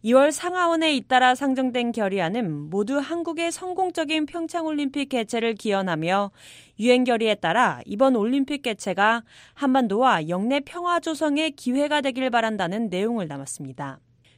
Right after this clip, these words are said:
코리 가드너 상원 외교위 동아태 소위원장이 대표 발의해 스무 명 양당 의원의 초당적 지지를 받은 상원 결의안은 그러면서도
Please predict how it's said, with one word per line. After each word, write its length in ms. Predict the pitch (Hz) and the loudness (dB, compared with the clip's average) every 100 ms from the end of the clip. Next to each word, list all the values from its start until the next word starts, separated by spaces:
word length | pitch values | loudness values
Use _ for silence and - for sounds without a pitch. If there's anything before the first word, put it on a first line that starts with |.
| - | -4
코리 240 | 330 330 | 0 2
가드너 360 | 302 294 302 339 | 4 2 2 0
상원 360 | 349 359 349 | 0 0 0
외교위 540 | 320 208 214 277 277 285 | 2 0 0 -2 -2 -2
동아태 440 | 262 262 269 285 | 0 0 0 -2
소위원장이 680 | 277 269 262 254 226 208 247 | -2 -2 -2 0 0 -2 -2
대표 400 | 240 196 160 240 | -2 -4 -2 -2
발의해 560 | 202 160 160 190 214 214 _ - _ | 0 -2 -2 0 0 -2 _ -20 _
스무 300 | - - 285 | -8 -2 2
명 300 | 285 320 320 | 2 2 2
양당 420 | 202 185 226 294 277 | 0 0 2 2 2
의원의 400 | 277 262 294 320 | 2 2 0 -2
초당적 640 | - 370 370 349 320 277 | -4 -2 -2 -2 -4 -4
지지를 400 | 254 226 240 233 | -6 0 0 0
받은 340 | 220 190 214 | 0 -2 -4
상원 380 | 220 269 254 247 | -4 -2 0 0
결의안은 640 | 226 180 185 170 196 240 | 0 0 0 -2 -2 -4
그러면서도 840 | 233 226 220 214 175 160 - 151 | -4 -2 -2 -2 -4 -4 -4 -4